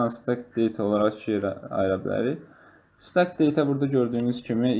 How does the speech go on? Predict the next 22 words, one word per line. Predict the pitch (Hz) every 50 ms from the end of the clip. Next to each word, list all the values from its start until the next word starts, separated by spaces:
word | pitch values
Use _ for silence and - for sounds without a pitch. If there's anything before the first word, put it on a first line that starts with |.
| 120 110
yığcam, | 113 107 104 104 117 117 117 -
e, | - 85 107 104 101 101 101 98 95
datalardır. | 104 104 104 101 - 101 98 98 95 95 92 - 117 123 135 156 160 - - - _ _ _ _ _ _ _ _ _ -
E, | - - - 110 101 107 104 101 101 101 101 98 98 98 101 101 - - - - - _ _ _ _ _ _ - - _ _ -
bu | 143 151
dataları | 147 131 139 - 131 127 123 131 139 123 127
əsasən | 127 - 135 127 - 135 135 131 - - - 196
baxa | - - 135 123 120
bilərsiniz | 120 117 117 113 - - - - -
ki, | 143 143 143 - - - - - -
e, | 117 117 113 113 110 110 107 82 -
iki | - - 135 131 -
kolumndur | 135 120 123 127 131 127 131 139 139 139 139
və | 131 120 120 131
hər | 123 120 117 113
bir | 107 - -
kateqoriya | 117 - 113 110 113 110 107 101 101 98 98 - - - _ _ -
bir | 110 110 107 107
kolumda, | - 113 110 110 110 110 113 117 113
digərində | 113 101 95 101 98 98 104 110 110 110
value-lar | 104 101 98 98 95 95 95 92
göstərilib. | 98 98 - - 95 95 95 - - - -